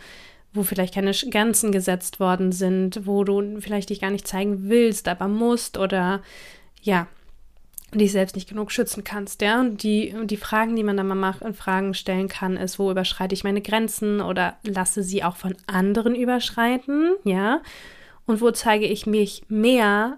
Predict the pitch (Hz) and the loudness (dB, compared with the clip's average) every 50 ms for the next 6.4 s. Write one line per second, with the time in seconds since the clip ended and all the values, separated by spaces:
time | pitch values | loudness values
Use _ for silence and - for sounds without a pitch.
0 | - - 214 214 208 - 208 196 - 208 196 - - - 190 190 185 196 185 185 | -6 -2 -2 0 0 0 -4 -4 -2 -2 -4 -4 -4 -2 -2 0 0 0 0 0
1 | 233 247 - - 190 185 - 185 190 - - - 180 180 180 185 214 - - _ | 0 -2 0 0 -4 -2 -2 -4 -6 -6 -6 -6 -4 -4 -4 -4 -6 -10 -16 _
2 | _ - - - - - - - - - 226 220 214 208 - 233 233 254 - - | _ -20 -20 -20 -20 -20 -20 -14 -2 0 2 4 4 2 4 2 0 0 0 -2
3 | 202 185 190 202 196 196 190 185 190 180 208 214 220 208 190 185 180 196 202 233 | -4 -2 -2 -6 -4 -4 -4 -4 -4 0 2 2 2 4 2 0 0 0 2 2
4 | 262 254 226 185 180 180 180 180 185 180 185 180 185 180 - 190 185 185 180 175 | 2 2 2 0 0 0 -2 -2 -4 -4 -2 -4 -4 -4 -4 -4 -4 -2 -2 -2
5 | 180 190 196 220 277 339 - - - - - - - - - - 220 220 214 214 | -2 -2 0 0 0 0 -2 -4 -18 -20 -20 -20 -20 -18 -6 -4 0 0 2 2
6 | 202 185 214 214 214 214 214 208 | 2 2 2 0 0 0 -2 -4